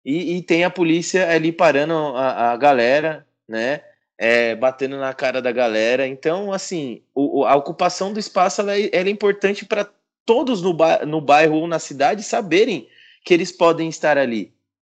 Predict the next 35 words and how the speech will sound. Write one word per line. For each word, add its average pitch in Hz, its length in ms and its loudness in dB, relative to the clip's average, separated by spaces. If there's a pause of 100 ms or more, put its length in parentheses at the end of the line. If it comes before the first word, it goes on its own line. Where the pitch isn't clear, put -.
mesmo 156 320 0
sem, 151 360 -6
sendo, 151 480 0
assim, 143 320 0
um 139 260 -6
tipo 139 260 -6
de 123 100 -2
resistência, 135 640 0
ou 139 40 4
sendo 135 300 0
diferente, 127 520 0
ou 135 40 0
pensando 123 480 -2
diferente. 113 540 0
Então, 156 380 -2 (420)
é, 135 500 6
a, 127 240 -2
a 135 40 0
galera 160 500 -4
que, - 160 -18
que, - 220 -16
que - 180 -14
cola, 135 580 -6 (120)
né, 113 180 -10
nesses 123 300 -14
lugares, 117 420 2
até 120 220 -2
mesmo 135 260 -8
como, 120 360 -6
como 120 220 -10
eu 120 40 -6
citei 117 340 -2
o 113 60 -4
Sound 113 260 -8
System, 139 560 -4